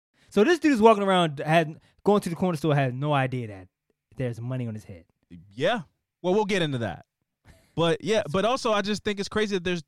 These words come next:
Speaker 2: there's people that are walking around in the world that are like, "Oh, I'm Django. Like, I kill people and I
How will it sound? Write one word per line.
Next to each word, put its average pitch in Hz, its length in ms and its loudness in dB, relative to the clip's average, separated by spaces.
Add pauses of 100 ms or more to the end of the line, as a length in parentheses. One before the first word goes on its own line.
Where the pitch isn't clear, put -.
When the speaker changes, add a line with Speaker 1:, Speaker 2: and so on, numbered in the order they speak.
(120)
Speaker 2:
there's 156 200 -6
people 214 380 -4
that 165 100 -2
are 147 80 -2
walking 165 300 -4
around 143 340 -6
in 135 80 -12
the 139 80 -10
world 123 360 -6
that 117 120 -6
are 110 80 -6
like, 104 280 -8 (720)
"Oh, 196 120 -2
I'm 233 120 -4
Django. 185 560 -4 (1000)
Like, 156 100 -2
I 175 80 0
kill 220 220 0
people 220 540 0
and 147 280 0
I 139 380 0